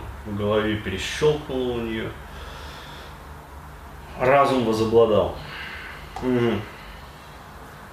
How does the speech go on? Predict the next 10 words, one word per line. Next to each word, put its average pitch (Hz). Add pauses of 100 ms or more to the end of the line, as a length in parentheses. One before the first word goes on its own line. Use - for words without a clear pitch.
(280)
Рано 131
радовался 98
Денис. 120 (400)
<laughs> 170 (760)
А, 113
вот, 117
э, 113
и, 143
в 127
общем, 107